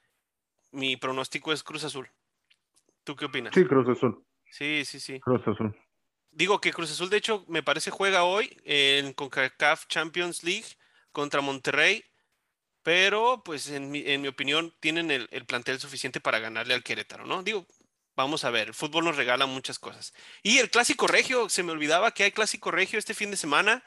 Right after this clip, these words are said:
Speaker 1: Para mí está súper, eh, para mí puede ser de los partidos de la jornada, ¿eh? No, no auguro que sea muy, bueno, me retracto, no creo que vaya a ser muy atractivo por cómo juega el Monterrey,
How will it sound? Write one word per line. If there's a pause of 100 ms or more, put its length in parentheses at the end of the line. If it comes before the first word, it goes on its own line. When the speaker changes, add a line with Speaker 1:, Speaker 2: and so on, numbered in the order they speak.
(1200)
Speaker 1:
Para
mí
está
súper,
eh,
para
mí
puede
ser
de
los
partidos
de
la
jornada,
¿eh?
No,
no
auguro
que
sea
muy, (1040)
bueno,
me
retracto,
no
creo
que
vaya
a
ser
muy
atractivo
por
cómo
juega
el
Monterrey,